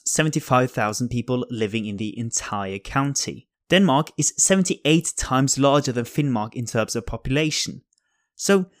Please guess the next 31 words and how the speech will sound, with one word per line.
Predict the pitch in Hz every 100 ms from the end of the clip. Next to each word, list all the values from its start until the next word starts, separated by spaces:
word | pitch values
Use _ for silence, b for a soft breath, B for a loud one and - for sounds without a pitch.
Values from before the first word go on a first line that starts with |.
| b -
there's | 202
quite | - 254 247
a |
distance | 190 214 - 160 131
between | - 127 - 127 120
people | - 127 120 113
in | 113
Finnmark, | - 160 127 - - _ _ -
and | 156
most | 196 -
places | 160 135 147 -
are | 117 110
very | 151 165 165
small | - 139 120
villages. | 117 123 104 - - - - _ _ _
The | -
largest | 156 196 196 175
cities | - 127 127 120
in | 120
Finnmark | - 147 160 170 -
are | 113 107 - -
Alta, | 175 180 - 180 175 - _ _
fifteen | - 147 - 139 165
thousand, | 165 170 160 165 160 170 - _ -
Hammerfest, | 139 147 - 151 147 - -
eight | 165 175 -
thousand, | - 165 160 165 156 170
and | 123 123
Vadsø, | 113 139 143 - 156 143 -
five | - 135 123 117
thousand. | 117 92 92 -